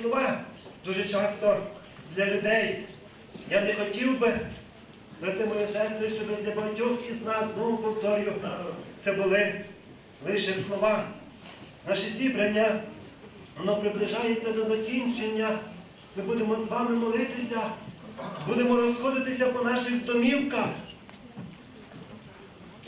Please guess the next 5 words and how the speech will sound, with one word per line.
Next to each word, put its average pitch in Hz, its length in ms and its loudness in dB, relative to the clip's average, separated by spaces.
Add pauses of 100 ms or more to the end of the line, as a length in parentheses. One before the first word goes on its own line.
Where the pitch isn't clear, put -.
(1000)
Але 202 460 4 (1300)
кожна 247 300 4
секунда, 233 720 2 (720)
кожна 247 340 2
хвилина, 240 600 2